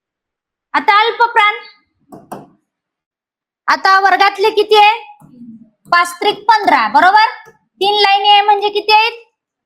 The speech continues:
पंधरा. आणि आता राहिलेले घ्या ना सगळे, श, श, स सोडून. काय काय शिल्लक आहे? य, र, ल, व, श, श, स, ह गेला.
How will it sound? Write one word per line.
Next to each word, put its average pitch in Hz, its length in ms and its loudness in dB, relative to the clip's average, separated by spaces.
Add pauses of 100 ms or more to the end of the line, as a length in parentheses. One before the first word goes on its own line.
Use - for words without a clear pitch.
(600)
पंधरा. 269 340 -2 (440)
आणि 330 240 -2
आता 370 320 0
राहिलेले 415 460 2
घ्या 440 200 2
ना 453 100 2
सगळे, 359 360 2
श, 370 240 2
श, 359 200 0
स 359 160 0 (100)
सोडून. 349 280 2 (540)
काय 349 120 2
काय 392 200 -2
शिल्लक 403 400 -2
आहे? 427 180 0 (540)
य, 285 300 2 (920)
र, 247 240 2 (1080)
ल, 269 220 -2 (920)
व, 294 240 0 (760)
श, - 140 -4 (200)
श, 349 320 0
स, 349 140 -4 (240)
ह 403 220 2
गेला. 262 260 -2